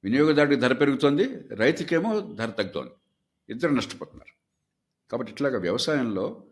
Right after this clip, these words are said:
చాలా గొప్ప విజయాలు సాధించాం. కానీ చాలా పనులు మన విధానాల వల్ల కానీ, మన పద్ధతుల వల్ల కానీ, కొన్ని పెట్టుబడిని ప్రోత్సహించడం వల్ల కానీ, మన వ్యవసాయంలో మరింత మెరుగుదలను తీసుకురావాలి. కదా, వ్యవసాయాన్ని చూడాలంటే ఈ ఒక్క మాట చివరిగా,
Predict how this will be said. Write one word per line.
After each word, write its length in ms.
చాలా 180
గొప్ప 280
విజయాలు 360
సాధించాం. 460
కానీ 220
చాలా 420
పనులు 320
మన 160
విధానాల 460
వల్ల 220
కానీ, 260
మన 140
పద్ధతుల 420
వల్ల 140
కానీ, 220
కొన్ని 240
పెట్టుబడిని 440
ప్రోత్సహించడం 520
వల్ల 160
కానీ, 220
మన 120
వ్యవసాయంలో 580
మరింత 400
మెరుగుదలను 440
తీసుకురావాలి. 460
కదా, 200
వ్యవసాయాన్ని 540
చూడాలంటే 400
ఈ 80
ఒక్క 180
మాట 220
చివరిగా, 420